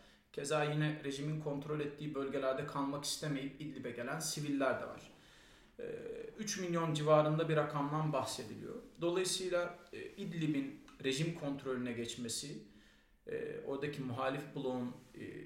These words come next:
İdlib'i kaybetmesi demek, üç milyon civarındaki sivilin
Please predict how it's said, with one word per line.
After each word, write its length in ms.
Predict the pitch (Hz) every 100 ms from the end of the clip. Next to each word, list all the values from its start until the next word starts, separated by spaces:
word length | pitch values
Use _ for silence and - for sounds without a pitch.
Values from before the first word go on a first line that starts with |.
| - -
İdlib'i 400 | 151 147 123 -
kaybetmesi 680 | 156 160 139 - 123 - 113
demek, 380 | 120 - - -
üç 200 | 180 -
milyon 280 | 151 143 135
civarındaki 640 | 127 131 123 123 123 -
sivilin 580 | - - 156 139 175 -